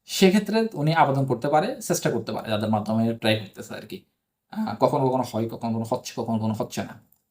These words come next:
হাই প্রমোশন ক্ষেত্রে। আর এছাড়া নরমাল প্রমোশন বিষয়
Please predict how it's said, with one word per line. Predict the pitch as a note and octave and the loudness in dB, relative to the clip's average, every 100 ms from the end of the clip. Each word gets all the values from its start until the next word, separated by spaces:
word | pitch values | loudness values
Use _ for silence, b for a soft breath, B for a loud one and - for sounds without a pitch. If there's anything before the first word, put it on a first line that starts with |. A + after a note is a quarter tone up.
| _ - | _ -6
হাই | G#3+ | -4
প্রমোশন | - G#2+ G#2 - | -2 -4 -6 -8
ক্ষেত্রে। | - - - _ _ _ - | -12 -16 -18 _ _ _ -6
আর | - G#2 B2+ | -2 2 2
এছাড়া | E3 D#3 | 2 2
নরমাল | A#2+ A#2 - | 2 0 -2
প্রমোশন | A#2 A#2+ C3 A#2+ | -4 -2 -4 -4
বিষয় | - | -8